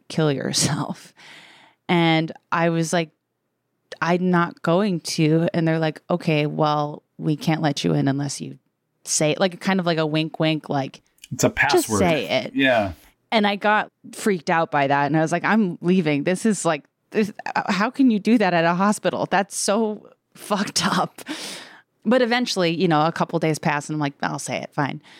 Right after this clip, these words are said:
Speaker 1: But I went to a, I went to a different hospital and was very lucky that when I finally got in and, and saw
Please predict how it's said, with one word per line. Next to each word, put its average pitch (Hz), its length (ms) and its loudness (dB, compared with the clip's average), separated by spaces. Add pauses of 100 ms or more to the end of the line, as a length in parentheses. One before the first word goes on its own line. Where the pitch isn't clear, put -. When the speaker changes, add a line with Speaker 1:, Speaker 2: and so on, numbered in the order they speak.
(300)
Speaker 1:
But 175 120 2
I 170 80 2
went 165 240 -2
to 165 160 2
a, 147 140 4
I - 80 0
went 160 180 2
to 170 60 2
a 156 40 2
different 165 380 -2 (220)
hospital 160 880 -2
and 156 340 0 (640)
was 165 220 -2
very 170 640 2 (1000)
lucky 180 920 2 (120)
that 180 360 2 (140)
when 180 180 0
I 160 260 0 (120)
finally 170 500 0 (520)
got 180 200 0
in 175 280 2
and, 160 280 -2
and 170 220 -2
saw 160 540 -2